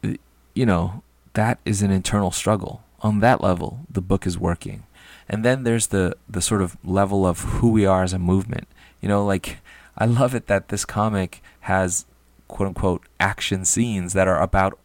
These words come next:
organizing, you know, like, heroic action that is about, uh, um, communication, about deliberation, about compromise, about,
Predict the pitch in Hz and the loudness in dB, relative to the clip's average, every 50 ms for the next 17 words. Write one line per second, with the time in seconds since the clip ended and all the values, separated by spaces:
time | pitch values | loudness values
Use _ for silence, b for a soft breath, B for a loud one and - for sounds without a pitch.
0 | _ - 123 131 139 139 131 113 95 85 87 87 82 82 80 - 98 95 - 101 | _ 0 2 2 2 2 2 0 0 0 0 -2 -2 -2 -4 -4 -6 -4 -2 0
1 | 104 104 101 110 123 B B B B B B - 113 104 101 - - - - - | 2 4 4 2 2 B B B B B B 0 0 0 0 -2 -6 -10 0 2
2 | 127 117 107 113 127 127 127 131 - - 104 104 113 - - - 90 87 87 90 | 2 4 4 4 4 4 2 0 0 0 0 0 0 -2 -6 -8 -8 -4 -2 -2
3 | 87 - - 98 98 92 92 - 92 90 92 87 - - - B B B B B | -2 -2 -4 -6 -6 -4 -2 0 0 0 0 -2 -4 -10 -16 B B B B B
4 | B B B B - - _ - 90 98 104 107 - - - 101 95 95 92 85 | B B B B -20 -20 _ -8 -4 -2 -2 -2 -2 -2 0 0 0 0 0 -4
5 | 82 - - - - - 110 110 120 123 117 113 - - - 127 120 113 - - | -8 -12 -12 -6 -4 -2 -2 0 2 2 2 0 -2 0 0 0 2 2 0 -2
6 | 85 80 82 85 - 92 90 92 87 - - _ _ _ _ - - 101 98 110 | -4 -2 -2 -2 0 2 2 2 2 0 -4 _ _ _ _ -4 0 2 2 2
7 | 104 95 98 101 107 117 117 - - - 82 82 85 85 80 - - - - - | 2 2 2 4 4 2 0 -2 -4 -4 -4 -2 0 -2 -2 -4 -6 -6 -2 -2
8 | 120 120 - - 90 85 80 82 78 82 87 92 87 90 90 90 85 - | -2 0 0 -2 0 0 0 -2 -2 -2 -4 -2 0 2 2 4 2 0